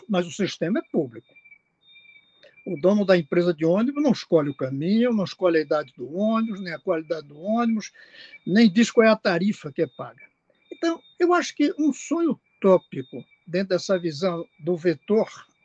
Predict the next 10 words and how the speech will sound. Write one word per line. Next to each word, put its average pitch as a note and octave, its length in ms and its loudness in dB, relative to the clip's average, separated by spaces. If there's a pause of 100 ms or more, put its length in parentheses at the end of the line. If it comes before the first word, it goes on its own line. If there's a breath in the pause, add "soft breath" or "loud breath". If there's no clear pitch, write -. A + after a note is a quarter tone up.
(260)
educacional F3 920 -2
para D3 160 -6
o C#3 80 -10
progresso, C#3+ 540 -6 (380 loud breath)
dentro G#3 260 0
dessa A3 260 4
ideia F#3+ 220 4
de G3+ 80 -4
ganhar G#3 280 0
mentalidade, E3 1200 -2